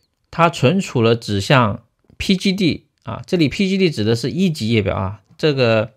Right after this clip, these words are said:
呃，因为在 Linux 内核里面啊，我们通常采用X八六的一个叫法，一级页表我们叫P G D啊。所以这个M M，呃，P G D这个成员，它指向了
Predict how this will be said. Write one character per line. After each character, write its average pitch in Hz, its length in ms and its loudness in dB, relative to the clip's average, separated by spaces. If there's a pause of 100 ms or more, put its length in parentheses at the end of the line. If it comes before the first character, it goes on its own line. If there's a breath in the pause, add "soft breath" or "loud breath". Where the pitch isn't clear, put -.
(100)
呃， 110 260 2
因 160 200 -2
为 196 100 2
在 175 180 4
Linux 185 320 -2
内 175 140 2
核 123 200 -2
里 104 120 -2
面 98 300 -6
啊， - 280 -12
我 110 140 -4
们 131 120 -2
通 165 180 -4
常 135 440 0
采 110 200 0
用 120 140 2
X - 300 -4
八 143 160 4
六 143 160 2
的 113 100 0
一 104 60 -2
个 113 100 -2
叫 120 240 0
法， - 240 -8
一 139 120 -2
级 127 180 -6
页 131 100 0
表 113 140 0
我 92 60 -2
们 104 80 -4
叫 110 140 0
P - 140 -14
G 139 160 -4
D 131 240 -4
啊。 - 240 -14 (480 loud breath)
所 180 140 4
以 190 300 4
这 214 180 6
个 123 420 4
M 170 220 2
M， 170 240 2 (280)
呃 107 180 -2
，P 160 200 -4
G 165 120 -2
D 165 320 0 (400)
这 170 180 2
个 104 300 2
成 - 260 0
员， 110 240 0
它 139 220 0
指 113 240 -6
向 139 280 0
了 98 220 -2